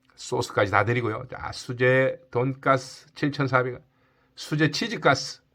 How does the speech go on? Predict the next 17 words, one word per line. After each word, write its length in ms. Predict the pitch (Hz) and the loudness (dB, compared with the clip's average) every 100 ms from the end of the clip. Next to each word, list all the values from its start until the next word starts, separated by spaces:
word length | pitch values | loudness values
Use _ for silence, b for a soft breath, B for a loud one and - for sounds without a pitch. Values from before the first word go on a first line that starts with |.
| _ _ _ _ _ _ | _ _ _ _ _ _
팔천사백 1160 | - 104 98 - 117 113 - - - - 95 92 | -10 -8 -8 -6 -6 -6 -12 -20 -10 -2 -2 -4
원. 220 | - _ b b b b b b - | -14 _ b b b b b b -8
다 460 | 78 78 87 113 120 | 0 6 8 10 8
아주 200 | 123 135 | 6 2
만납니다. 540 | 110 139 147 147 143 - | 2 2 2 -2 -8 -8
끝내주죠. 580 | 127 131 131 135 127 - _ _ _ _ _ _ _ _ _ _ _ _ _ _ _ | -4 -4 -2 -6 -6 -8 _ _ _ _ _ _ _ _ _ _ _ _ _ _ _
자, 240 | - 117 | 4 8
오늘은 280 | 123 139 143 | 8 6 2
삼겹살, 500 | 131 131 151 151 151 | 0 0 0 6 6
오겹살 360 | 127 139 120 135 | 6 2 2 2
한번 200 | 127 120 | 6 4
잡숴보세요. 420 | - 127 120 131 - | 6 2 2 -8 -10
자, 560 | 90 85 90 110 120 117 | -6 -2 0 0 -2 -2
백 240 | 117 - | -4 -6
그램에 800 | - 131 131 127 131 131 135 127 | -8 2 6 8 6 4 0 -2
이천칠백팔십 1040 | - 131 139 143 131 143 139 139 147 - 147 | -6 -8 -4 -4 -2 -2 -2 2 0 2 6
원. 300 | 143 175 | 8 6